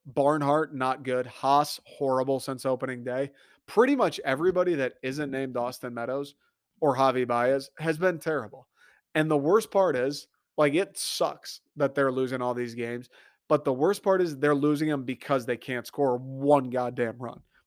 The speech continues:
They're losing three to one, two to zero, four to two. They can't score for the fucking life of them, okay? I'd still be pissed if they had the same record and they were losing every night ten to eight,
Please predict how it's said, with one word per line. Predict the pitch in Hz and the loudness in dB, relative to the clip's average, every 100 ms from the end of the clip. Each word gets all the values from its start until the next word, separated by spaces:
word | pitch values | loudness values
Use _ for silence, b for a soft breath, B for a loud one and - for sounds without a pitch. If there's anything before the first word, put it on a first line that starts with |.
| - | 2
They're | 156 | 4
losing | 160 139 120 | 6 4 0
three | 110 - 135 120 | -8 -8 -4 -4
to | |
one, | 113 113 - _ _ _ _ - | -4 -8 -14 _ _ _ _ -2
two | 151 | 0
to | 131 | 0
zero, | 107 113 - - _ _ | -4 -8 -10 -16 _ _
four | - 165 147 | -2 6 6
to | 127 | 6
two. | - 117 107 B B 170 | 0 -4 -6 B B -2
They | 151 202 196 | 6 6 6
can't | - 185 175 | 0 -2 -2
score | - 180 175 170 156 | -6 0 2 2 0
for | - 165 | 0 0
the | 143 123 - - - | 0 -2 -6 -18 -10
fucking | 226 214 - 208 214 208 170 B B B | -8 -8 -10 -8 -8 -8 -14 B B B
life | 180 185 185 196 202 202 - | 6 8 8 6 4 0 0
of | 170 139 | -4 -4
them, | 139 120 131 151 _ _ _ _ _ | -8 -8 -8 -12 _ _ _ _ _
okay? | 156 139 143 127 151 - _ _ _ _ _ _ _ 165 | -4 -2 -2 -4 -4 -10 _ _ _ _ _ _ _ -2
I'd | 214 | -2
still | - 254 233 | -2 -2 -2
be | 180 | -4
pissed | 151 160 127 - - | -4 -4 -4 -8 -12
if | 131 | -6
they | 139 | -2
had | 139 | -2
the | 123 | -4
same | 113 139 139 | -8 -8 -6
record | 127 123 147 135 | -6 -4 -4 -2
and | |
they | 131 127 | -2 -4
were | |
losing | 120 127 135 139 | -2 -4 -4 -4
every | 135 | -2
night | 135 127 - | -2 -4 -6
ten | - 127 | -8 -6
to | 123 120 | -4 -4
eight, | 120 | -4